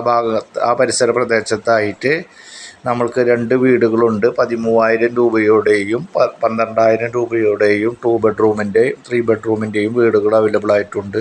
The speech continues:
അതുപോലെ പൂങ്കുന്നം ഇത് നമുക്ക് നാല് ബെഡ്റൂമിൻ്റെ വീട് ഉണ്ട്. അത്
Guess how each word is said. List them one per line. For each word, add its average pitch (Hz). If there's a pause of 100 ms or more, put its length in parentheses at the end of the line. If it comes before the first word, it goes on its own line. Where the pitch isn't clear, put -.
(120)
അതുപോലെ 113 (680)
പൂങ്കുന്നം 135 (720)
ഇത് 143 (140)
നമുക്ക് 135 (100)
നാല് 127
ബെഡ്റൂമിൻ്റെ 123 (120)
വീട് 120 (540)
ഉണ്ട്. 104 (160)
അത് 117